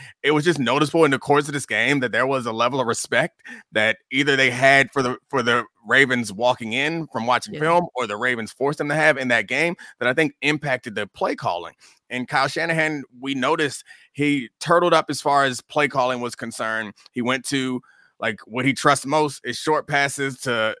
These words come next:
Speaker 1: Debo and short passes. And that played, to me, played into the Ravens' athleticism, hand, the,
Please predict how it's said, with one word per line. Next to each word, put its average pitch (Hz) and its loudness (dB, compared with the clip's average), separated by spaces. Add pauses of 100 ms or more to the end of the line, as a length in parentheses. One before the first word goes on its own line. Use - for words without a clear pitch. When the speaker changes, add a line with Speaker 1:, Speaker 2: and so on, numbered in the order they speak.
(120)
Speaker 1:
Debo 151 2
and 107 -4
short 151 0
passes. 143 -2
And 131 -4
that 165 -4
played, 156 -2
to 127 -4
me, 156 2
played 143 0
into 127 -2 (260)
the 107 -4
Ravens' 120 0
athleticism, 113 0
hand, 110 -4
the, 107 -10